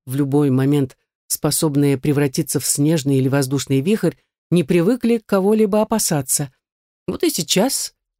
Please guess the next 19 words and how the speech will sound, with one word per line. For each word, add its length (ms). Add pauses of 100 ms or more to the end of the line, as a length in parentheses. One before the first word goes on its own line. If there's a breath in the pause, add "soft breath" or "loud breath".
(380)
Вьеха, 580
не 160
особо 340
таясь, 440
нацелился 720
на 100
небольшой, 500
но 240
аппетитный 560
кусок. 500 (840)
Уголёк 560
в 60
один 280
прыжок 640
подмял 520
под 180
себя 240
наглого 520 (220 soft breath)
похитителя, 720